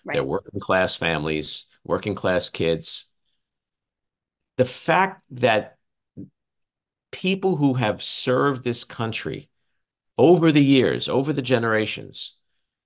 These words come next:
Speaker 1: grandfathers, fathers, they themselves, to go fight strongmen, to fight tyranny, to fight fascism and Nazism and, and fight dictatorship so that we can preserve our freedom here in this country.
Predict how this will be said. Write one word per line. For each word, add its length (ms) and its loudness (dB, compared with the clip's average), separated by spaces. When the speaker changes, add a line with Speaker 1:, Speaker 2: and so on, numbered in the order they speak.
Speaker 1:
grandfathers, 720 0
fathers, 920 -2
they 180 4
themselves, 920 0
to 100 -6
go 180 4
fight 720 -2
strongmen, 800 -4
to 100 -14
fight 560 0
tyranny, 460 -4
to 100 -14
fight 380 -2
fascism 640 -2
and 160 -6
Nazism 720 -4
and, 180 -8
and 260 -4
fight 640 0
dictatorship 1080 0
so 160 -4
that 180 -2
we 240 4
can 180 -4
preserve 480 0
our 160 0
freedom 400 -2
here 300 -4
in 80 -6
this 160 -8
country. 300 -6